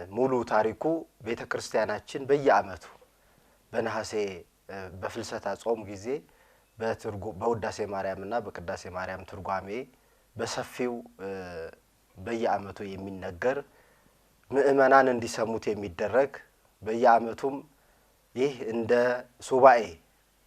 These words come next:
ተይዞ የሚደርስ ነው እና ሙሉ ታሪኩ እንደሚታወቀው እመቤታችን ቅድስት ድንግል ማርያም ባረፈችበት ጊዜ ቅዱሳን ሐዋርያት ተሰብስበው የሚገባውን ሥርዓት እና ጸሎት ካደረጉ በኋላ ወደ ጌቴ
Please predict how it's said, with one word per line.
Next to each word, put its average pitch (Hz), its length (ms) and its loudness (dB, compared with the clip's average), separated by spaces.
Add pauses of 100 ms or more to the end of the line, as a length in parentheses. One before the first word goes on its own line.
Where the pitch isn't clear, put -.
(100)
ተይዞ 113 300 -2 (440)
የሚደርስ 107 640 -6
ነው 80 180 -12 (800)
እና 113 160 4
ሙሉ 143 280 6
ታሪኩ 131 380 4 (260)
እንደሚታወቀው 127 840 6
እመቤታችን 135 640 4
ቅድስት 131 360 0
ድንግል 127 280 2
ማርያም 113 380 6
ባረፈችበት 110 800 0
ጊዜ 107 240 -10 (680)
ቅዱሳን 139 500 6
ሐዋርያት 120 480 10
ተሰብስበው 123 680 2 (480)
የሚገባውን 127 840 8
ሥርዓት 120 460 8 (220)
እና 117 160 -4 (100)
ጸሎት 117 360 4
ካደረጉ 110 580 4
በኋላ 113 400 6
ወደ 139 240 10
ጌቴ 127 240 2